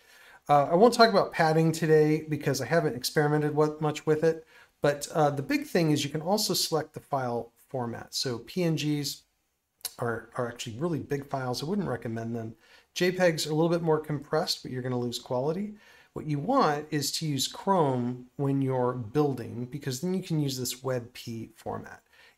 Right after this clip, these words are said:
And I, uh, for a big map like this, we'll set it at fifty percent, but you can go up to maybe sixty percent without losing any quality, and you can go down considerably if you wanna save on a lot of space. In terms of setup, let's make sure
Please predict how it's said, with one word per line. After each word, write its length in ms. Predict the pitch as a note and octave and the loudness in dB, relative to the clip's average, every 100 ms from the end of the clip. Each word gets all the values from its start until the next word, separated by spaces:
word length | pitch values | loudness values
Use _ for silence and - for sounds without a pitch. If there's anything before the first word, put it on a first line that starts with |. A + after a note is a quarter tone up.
| - | -4
And 220 | C3+ B2 | 0 0
I, 400 | C3 D#3 E3 E3 - - | 0 0 0 -2 -10 -8
uh, 120 | D#3 | -6
for 160 | B2+ D3 | -2 -2
a 100 | A#2 | 0
big 160 | E3+ E3 | 2 2
map 260 | D3+ C#3+ | 0 0
like 200 | C#3+ C3+ | -4 -4
this, 260 | C3+ B2+ - | -4 -4 -6
we'll 80 | A#2+ | -4
set 220 | - A2+ | -4 -4
it 160 | G#2+ | -6
at 120 | A2 - | -10 -10
fifty 280 | B2 - | -12 -10
percent, 560 | B2 A2 - A#2 G#2+ - _ _ - | -12 -6 -4 -4 -8 -14 _ _ -16
but 80 | D#3+ | -6
you 140 | E3 | -4
can 160 | E3 D3+ | 0 0
go 160 | C3 | 0
up 240 | - C#3 - | 0 -4 -2
to 120 | C#3 | -2
maybe 240 | B2 A2+ | -2 -2
sixty 420 | A2+ - - - D#3 | -4 -4 -4 -4 -4
percent 540 | C#3+ - C#3+ C#3 B2 | -2 -2 0 -2 -4
without 340 | B2 C3 A#2+ | -6 -4 -4
losing 320 | B2+ B2 C3 A2+ | -4 -4 -4 -4
any 160 | A2 | -6
quality, 600 | A2 - C#3+ D3 C#3 C#3 | -10 -4 0 0 0 -4
and 100 | C3 | -4
you 60 | C3 | -6
can 140 | C3+ | -6
go 120 | B2 A2+ | -4 -4
down 440 | B2 A2+ A2+ G#2+ | -4 -6 -6 -8
considerably 720 | - A2+ - A#2 A2 G#2+ G#2 | -10 -6 -6 -4 -6 -8 -10
if 160 | G2 - | -12 -10
you 40 | |
wanna 200 | B2 A2 | -8 -4
save 420 | - - A2 G#2+ G#2+ _ _ _ | -4 -4 -4 -8 -12 _ _ _
on 80 | B2+ | -8
a 40 | G#2 | -6
lot 220 | F#2+ G2+ | -6 -8
of 100 | F#2+ | -4
space. 840 | - - - F#2 F#2 - - - _ _ _ _ _ - - - | -4 -4 -8 -12 -6 -4 -4 -8 _ _ _ _ _ -20 -16 -4
In 100 | D#3 | -2
terms 260 | D3+ A#3 A3+ | 4 4 4
of 80 | |
setup, 440 | - F#3+ G3 A3 - | 2 4 4 2 -2
let's 240 | E3+ E3+ | -4 0
make 160 | G3 F#3 | 0 0
sure 420 | - G3 F#3 F3+ | 0 2 4 2